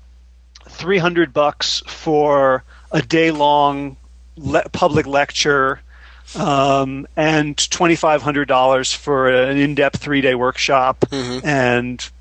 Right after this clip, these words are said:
Speaker 1: you know, fifteen thousand dollars for a pri-, for a mentoring program.
Speaker 2: Mm-hmm.
Speaker 1: Like, all of, all of those make sense to me as long as I've gotten value at each, at each step of the way.
Speaker 2: Right.
Speaker 1: You know, our, our,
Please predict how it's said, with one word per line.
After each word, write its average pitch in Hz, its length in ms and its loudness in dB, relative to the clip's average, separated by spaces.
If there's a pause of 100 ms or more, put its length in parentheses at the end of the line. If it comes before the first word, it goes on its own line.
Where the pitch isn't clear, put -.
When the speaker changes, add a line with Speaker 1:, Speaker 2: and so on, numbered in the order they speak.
Speaker 1:
you 143 80 -4
know, 127 100 2
fifteen 170 440 0
thousand 147 400 2
dollars 131 340 4
for 147 160 -2
a 135 40 -2
pri-, 143 260 2
for - 180 -2
a 147 40 2
mentoring 143 440 0
program. 120 520 -2 (120)
Speaker 2:
Mm-hmm. 131 240 -6 (840)
Speaker 1:
Like, 175 240 2
all 214 300 2
of, 175 100 -6
all 214 320 0
of 180 140 -2
those 156 720 0 (360)
make 170 300 0
sense 214 460 0
to 185 160 -2
me 135 460 0 (400)
as 170 160 0
long 175 280 0
as 180 120 0
I've 165 160 0
gotten 160 360 0
value 147 640 0
at 147 140 -2
each, - 480 -2
at 165 100 2
each 170 140 0
step - 280 0
of 143 100 -4
the 127 60 -4
way. 131 460 0
Speaker 2:
Right. 104 340 -10
Speaker 1:
You 139 120 -4
know, 131 120 2
our, 147 240 2
our, 180 220 0